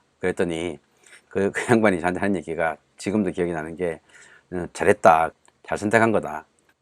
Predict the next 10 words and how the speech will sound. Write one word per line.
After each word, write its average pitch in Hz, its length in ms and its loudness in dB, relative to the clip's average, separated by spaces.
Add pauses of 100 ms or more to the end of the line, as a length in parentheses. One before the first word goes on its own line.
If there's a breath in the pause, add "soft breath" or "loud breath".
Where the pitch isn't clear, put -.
(140)
<laughs> - 380 -12 (100)
그 107 120 4
양반 113 220 6
말 90 120 4
그대로 104 340 6
전하면, 80 520 -6 (460 loud breath)
"와이프가 104 420 6
하나면 104 500 2
문제가 98 340 4
하나고, 82 440 -2